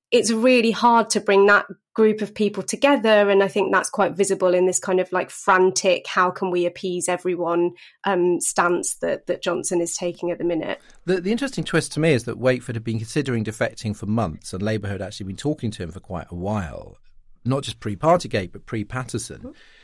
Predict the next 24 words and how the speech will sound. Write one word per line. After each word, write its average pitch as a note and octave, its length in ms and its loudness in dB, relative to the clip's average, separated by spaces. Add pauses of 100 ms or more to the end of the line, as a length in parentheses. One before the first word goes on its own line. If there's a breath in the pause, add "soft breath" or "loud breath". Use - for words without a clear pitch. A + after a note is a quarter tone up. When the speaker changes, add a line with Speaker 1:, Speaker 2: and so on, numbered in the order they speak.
(240 soft breath)
Speaker 2:
Do C3 100 -10
you G3 160 -2
think G3 300 2
that C3 100 0
this A#2 180 -4
is A#2 440 -4
to A2+ 100 -10
do A2 160 -6
with G2+ 140 -8
somebody, F#2+ 340 -8
like, F2 160 -10
at F2+ 80 -12
least G#2+ 140 -8
said, G#2+ 180 -8
a A2 80 -10
Labour A2 380 -4
curious F#2+ 460 -8
M F2+ 220 -10
P E2 540 -12
with G2 160 -10
a F#2 40 -12
very G#2 360 -6
narrow F#2+ 340 -6
majority, G2 760 -10